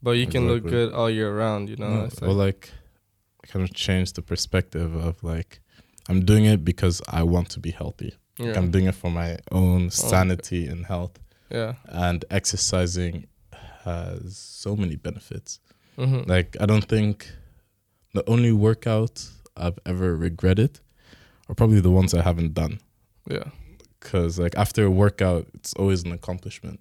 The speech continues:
Speaker 2: Like, regardless of how long you were in the gym, you always feel like, "I put in the work today and I did the best I could."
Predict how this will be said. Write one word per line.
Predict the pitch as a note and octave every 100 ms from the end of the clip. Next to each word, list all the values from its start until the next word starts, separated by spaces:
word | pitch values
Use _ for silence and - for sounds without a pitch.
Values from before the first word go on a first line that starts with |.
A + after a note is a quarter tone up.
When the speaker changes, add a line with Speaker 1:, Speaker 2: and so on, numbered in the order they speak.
| -
Speaker 2:
Like, | - -
regardless | F2 F#2+ F#2+ F#2+
of | F#2
how | F#2+
long | F#2+ F#2+ F#2+
you | F2+
were | F2 F#2+
in |
the | F#2
gym, | F2 F#2+ G2+ - _ _ _ _
you | -
always | F2 F2+ -
feel | - F2+ F2
like, | E2 F2
"I |
put | - F#2+
in | F#2
the | F2
work | E2+ F2 -
today | E2+ F2 F2 - _
and | E2+
I | E2+
did | D#2+ E2
the | E2 F2
best | -
I | F2+
could." | - -